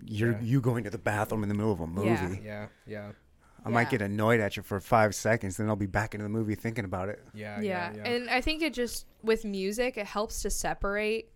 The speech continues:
Speaker 3: yourself from the thing that you make. Like, we put the album out,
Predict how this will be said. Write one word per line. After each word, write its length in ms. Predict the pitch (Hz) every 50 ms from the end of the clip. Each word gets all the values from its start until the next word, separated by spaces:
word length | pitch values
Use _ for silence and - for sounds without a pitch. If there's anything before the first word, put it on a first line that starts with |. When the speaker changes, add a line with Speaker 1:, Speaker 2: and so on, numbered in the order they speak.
| - _
Speaker 3:
yourself 720 | - - 202 196 - - 175 170 180 185 - - - - -
from 320 | - 202 180 170 175 175
the 100 | 175 180
thing 220 | 175 - 185 175 175
that 120 | 170 143 -
you 100 | 165 170
make. 240 | 170 156 147 -
Like, 100 | - 175
we 120 | 196 220 220
put 240 | 220 - 247 233 -
the 100 | 233 214
album 320 | 196 190 208 208 233 240
out, 240 | 254 254 254 262 -